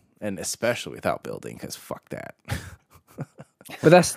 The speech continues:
Speaker 2: that's the thing with Fortnite, though, isn't it? Like, over the years, Fortnite has,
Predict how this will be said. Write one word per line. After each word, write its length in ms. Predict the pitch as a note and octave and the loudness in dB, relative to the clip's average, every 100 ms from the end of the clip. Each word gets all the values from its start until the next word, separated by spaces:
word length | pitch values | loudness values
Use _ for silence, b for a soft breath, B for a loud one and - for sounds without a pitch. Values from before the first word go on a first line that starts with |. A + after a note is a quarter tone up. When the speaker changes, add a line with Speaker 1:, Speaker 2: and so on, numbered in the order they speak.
| - | 6
Speaker 2:
that's 240 | F3+ F3 | 6 8
the 100 | - | 4
thing 240 | - D3+ | 8 8
with 140 | A#2 G#2 | 8 6
Fortnite, 440 | - B2+ G#2 F2+ | 4 4 4 0
though, 140 | E2+ G#2 | 0 2
isn't 240 | A#2+ A2 | 2 0
it? 140 | F2+ E2+ | -2 0
Like, 300 | G2+ F#2+ - | 0 0 4
over 240 | C3 B2 | 4 6
the 140 | A#2+ A2 | 2 2
years, 640 | A2+ A2 E2+ D#2+ - - | 4 4 2 -2 -6 -10
Fortnite 500 | - A#2 F2+ G2+ G2+ - | 0 2 2 2 2 2
has, 480 | A2+ G#2 G2 - | 2 2 0 -8